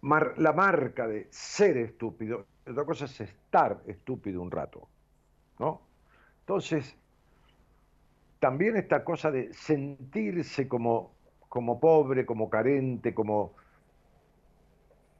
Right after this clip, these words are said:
"yo soy una persona limitada con el dinero", o sea, es ponerse un sello y esto queda incorporado. Entonces, si lo soy, me cuesta salir de eso. Es más, casi que no quiero.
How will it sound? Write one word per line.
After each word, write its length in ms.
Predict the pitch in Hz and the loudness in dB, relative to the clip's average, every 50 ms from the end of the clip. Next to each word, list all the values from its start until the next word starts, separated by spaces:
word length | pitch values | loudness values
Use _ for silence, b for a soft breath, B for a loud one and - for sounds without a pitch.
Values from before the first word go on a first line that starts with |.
| _ _ _ _ _ _ _ | _ _ _ _ _ _ _
"yo 260 | 113 98 90 151 165 | -14 -2 2 2 2
soy 400 | 131 - - - 160 165 160 156 | 2 0 0 0 2 4 4 2
una 280 | 147 131 135 135 123 123 | 2 2 -2 -4 -2 0
persona 720 | 123 120 117 120 117 - - 147 156 151 147 139 127 120 _ _ _ | 0 0 0 -2 -6 -2 0 0 0 2 0 -2 -4 -4 _ _ _
limitada 720 | - 117 113 113 113 107 - _ 156 135 117 101 107 110 104 | -8 -6 -2 -2 -4 -4 0 _ 2 2 4 2 -2 -4 -4
con 140 | 101 104 | -4 -4
el 140 | 110 110 107 | -6 -6 -6
dinero", 400 | 101 113 113 117 147 151 131 113 - - - - | -4 -4 -4 -2 -2 -2 -2 -4 -6 -12 -20 -4
o 40 | - | -4
sea, 100 | 151 - 87 - B B | -4 -4 -4 -10 B B
es 140 | - 156 - | -4 -4 -4
ponerse 600 | - - - 156 151 160 190 196 170 - - 151 | -4 0 0 2 4 4 2 2 0 -2 -4 -4
un 100 | 156 139 | -4 -4
sello 680 | 127 - - - 139 117 95 82 82 104 110 120 120 b b b b b b b b _ | -6 -6 0 2 2 2 2 0 -2 -2 -2 -2 -4 b b b b b b b b _
y 220 | - 131 135 160 196 | -8 -2 2 2 2
esto 280 | 180 - - 175 - | 2 2 0 0 0
queda 200 | - 165 170 165 | 2 0 0 0
incorporado. 720 | 147 135 131 120 117 - - 101 104 85 - - 50 - - - _ _ _ _ _ | -2 -2 -2 -2 -2 0 0 -2 -2 -2 -4 -6 -12 -16 -20 -20 _ _ _ _ _
Entonces, 260 | - - 175 147 - | -4 -2 -2 -2 2
si 80 | - 147 | 2 4
lo 180 | 131 147 151 | 6 6 4
soy, 460 | 147 - - 190 208 196 185 196 160 - _ _ _ _ _ _ _ _ _ _ _ _ _ _ _ | 4 2 2 4 6 6 4 4 0 -6 _ _ _ _ _ _ _ _ _ _ _ _ _ _ _
me 180 | 110 117 113 113 _ _ _ _ _ | -8 -8 -8 -10 _ _ _ _ _
cuesta 380 | - - 170 143 - - - 127 | -2 -2 -2 -2 0 -4 -6 -4
salir 340 | - - 110 104 110 107 107 | -2 -2 -2 0 -2 -4 -2
de 100 | 104 98 | -2 -2
eso. 220 | 92 87 - - - b b b b | -4 -4 -6 -10 -12 b b b b
Es 100 | - 120 | -6 -2
más, 160 | 127 147 127 - | -2 -2 0 0
casi 240 | - 143 - 147 | -2 -2 -2 -2
que 100 | 123 120 | -2 -2
no 140 | 120 113 110 | -2 -2 -2
quiero. 500 | - - 113 92 71 62 60 - _ _ | -2 0 -2 0 0 -2 -8 -12 _ _